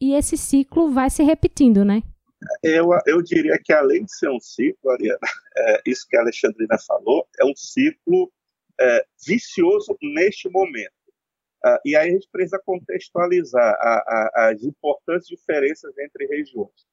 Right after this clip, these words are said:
Speaker 2: Por exemplo, o desempregado nordestino,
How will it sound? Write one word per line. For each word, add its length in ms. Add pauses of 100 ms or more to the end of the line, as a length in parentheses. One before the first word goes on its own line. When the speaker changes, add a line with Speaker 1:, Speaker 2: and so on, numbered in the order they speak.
(480)
Speaker 2:
Por 180
exemplo, 420
o 40
desempregado 840 (640)
nordestino, 960